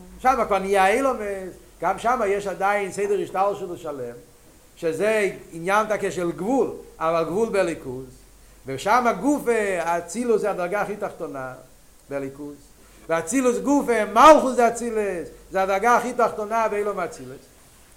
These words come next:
אז כל זה, זה עדיין לא כוח הפועל בנפרד. זה עדיין לא העניין שמדברים פה. יא? אז הרב אומר, ולמטה גם אצילס. זה כשם שלא שייך כלולוס עניין עיסאוווס קדם הצמצום, חי אצילס דכלולוס.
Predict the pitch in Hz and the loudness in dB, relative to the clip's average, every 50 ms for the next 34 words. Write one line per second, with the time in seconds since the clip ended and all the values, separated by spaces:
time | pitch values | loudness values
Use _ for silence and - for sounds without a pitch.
0 | - - - - - - - - 160 160 - - - 233 277 294 294 277 240 - | -20 -20 -20 -20 -20 -20 -12 -8 -6 -6 -6 -2 4 8 10 10 10 8 4 2
1 | 247 269 277 254 240 240 233 220 - 233 233 233 233 226 220 233 226 226 233 226 | 2 4 6 6 6 4 2 2 4 2 2 2 2 0 0 -2 -2 -2 -2 -2
2 | 220 185 185 185 185 202 202 190 180 175 180 185 185 - - - - - - - | -2 -2 -2 -4 -4 -6 -6 -6 -8 -10 -12 -12 -12 -14 -14 -16 -18 -20 -20 -20
3 | - - - - - - - - 123 190 220 220 214 226 220 220 220 214 208 214 | -20 -20 -20 -20 -20 -20 -20 -6 0 2 2 2 2 2 2 0 0 0 0 0
4 | 220 214 196 180 190 190 185 202 208 208 196 170 190 180 180 175 170 180 185 175 | 2 2 0 0 -4 -6 -6 -4 -4 -4 -6 -6 -8 -8 -8 -8 -8 -8 -8 -10
5 | 156 123 - 104 - - - - - - - - - 127 131 143 156 165 - - | -10 -12 -16 -18 -20 -20 -20 -20 -20 -20 -20 -14 -10 -8 -8 -8 -8 -10 -14 -18
6 | - - - - - - - 131 147 170 190 202 208 202 202 208 185 - - - | -20 -20 -20 -20 -20 -16 -8 -4 0 2 2 2 2 2 2 0 0 0 -2 -8
7 | - - - - - - - - - - - - - - 170 190 208 226 233 233 | -16 -20 -20 -20 -20 -20 -20 -20 -20 -20 -20 -18 -6 -2 2 6 6 6 6 6
8 | 233 226 233 226 220 - 240 208 143 113 143 147 - 175 - - 269 277 269 269 | 4 2 2 0 0 0 -2 -2 -2 -2 -4 -4 -2 -2 2 4 6 6 6 4
9 | 269 262 226 - 196 185 185 - 185 180 180 180 185 190 190 180 - 190 185 175 | 2 0 -2 -2 -4 -4 -2 0 0 0 0 2 2 2 2 2 -2 -4 -4 -2
10 | - 185 180 175 180 165 - 190 180 180 185 185 190 180 185 - 220 247 233 - | 0 0 0 0 -2 -4 -4 -4 -4 -4 -2 -4 -4 -4 -4 -6 -6 -6 -6 -8
11 | 190 165 180 185 175 185 196 180 170 165 156 165 185 196 226 233 214 196 185 180 | -4 -2 -2 -2 -2 -2 -2 -4 -4 -4 -2 0 0 2 2 0 0 -2 -4 -4
12 | 180 175 175 175 170 | -6 -6 -8 -8 -10